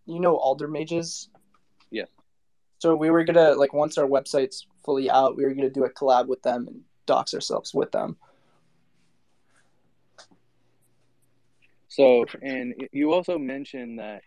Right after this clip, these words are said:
Speaker 2: your price may be one to two sol. How much money are you guys trying to raise off the collection?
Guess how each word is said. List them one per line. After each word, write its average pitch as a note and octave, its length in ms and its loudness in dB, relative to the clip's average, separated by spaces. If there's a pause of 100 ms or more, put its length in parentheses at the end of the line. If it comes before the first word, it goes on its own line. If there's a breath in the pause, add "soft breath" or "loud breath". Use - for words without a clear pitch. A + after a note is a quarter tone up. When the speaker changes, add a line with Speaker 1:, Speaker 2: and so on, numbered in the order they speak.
Speaker 2:
your A#2 800 -4 (560)
price C3+ 340 0 (120)
may A#2+ 220 -12
be A#2 180 -12
one A#2 320 -10
to A2+ 120 -18
two A#2 240 -8
sol. A2+ 360 -2
How A#2+ 140 0
much C3+ 200 -4
money B2+ 220 -4
are A#2+ 60 -4
you A#2 120 -4
guys A#2 180 -2
trying A#2 240 -6
to G#2 60 -12
raise A#2+ 260 -2
off G#2 160 -4
the G#2 60 -20
collection? - 340 -20